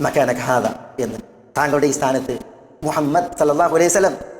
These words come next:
ആകുന്നത് താങ്കൾക്ക് ഇഷ്ടമാണോ?" എന്ന്. താങ്കൾ രക്ഷപ്പെടുക, മുഹമ്മദ് സല്ലല്ലാഹു അലൈഹി വസല്ലം താങ്കൾക്ക് പകരം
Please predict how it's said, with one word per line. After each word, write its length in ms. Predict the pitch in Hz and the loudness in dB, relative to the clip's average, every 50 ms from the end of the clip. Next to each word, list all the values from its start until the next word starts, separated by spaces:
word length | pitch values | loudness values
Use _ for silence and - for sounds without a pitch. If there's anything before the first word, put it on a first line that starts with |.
| - - 143 | -10 -4 0
ആകുന്നത് 640 | 143 151 165 160 156 160 156 151 151 147 135 - - - - 123 | 2 2 2 2 0 0 0 2 2 2 0 -2 -8 -12 -6 -2
താങ്കൾക്ക് 560 | 131 139 135 143 139 127 - - - - 156 | -2 0 2 0 0 -2 -4 -10 -8 -6 -6
ഇഷ്ടമാണോ?" 540 | 135 - - - 139 135 127 120 120 120 120 | -6 -4 -2 -2 0 0 0 -2 -2 -4 -4
എന്ന്. 240 | 120 - 120 - - - - - - - _ _ - - | -6 -8 -10 -10 -14 -20 -20 -20 -20 -20 _ _ -4 -2
താങ്കൾ 180 | 135 135 139 143 | 0 2 2 2
രക്ഷപ്പെടുക, 440 | 131 - 127 113 - 127 139 160 - - - - - - - - - 175 | 2 2 2 0 2 0 0 0 -2 -8 -18 -20 -20 -20 -20 -12 -4 -2
മുഹമ്മദ് 300 | 170 185 196 214 214 214 | 0 2 2 2 2 2
സല്ലല്ലാഹു 320 | 208 165 156 156 151 147 | 2 2 4 4 2 2
അലൈഹി 80 | 135 - | 2 0
വസല്ലം 180 | 139 131 131 - - - - - - - - | -2 -2 -2 -4 -6 -18 -20 -20 -16 -6 -2
താങ്കൾക്ക് 300 | 139 143 139 139 135 156 | 0 2 2 2 2 2
പകരം 340 | - 139 127 131 123 113 | 2 2 2 2 2 0